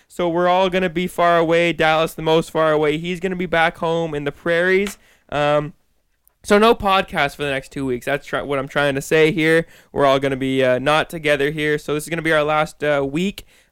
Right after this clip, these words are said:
uh, of the. It's our last week of the podcast. So we're, that's why we're not doing picks this week,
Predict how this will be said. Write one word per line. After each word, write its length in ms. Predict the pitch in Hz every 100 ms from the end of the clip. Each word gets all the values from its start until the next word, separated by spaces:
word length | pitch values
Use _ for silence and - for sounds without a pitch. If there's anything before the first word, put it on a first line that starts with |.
| -
uh, 280 | 135 131 127
of 160 | 147 139
the. 120 | 147
It's 200 | 156 -
our 100 | 147
last 300 | 139 143 -
week 140 | 139 139
of 60 |
the 60 | 127
podcast. 640 | - 139 139 143 135 -
So 100 | 135
we're, 120 | 135
that's 220 | 160 175
why 140 | 190 196
we're 100 | 196
not 180 | 180 175
doing 240 | 175 156
picks 320 | - 190 -
this 240 | 180 180 175
week, 340 | 175 180 -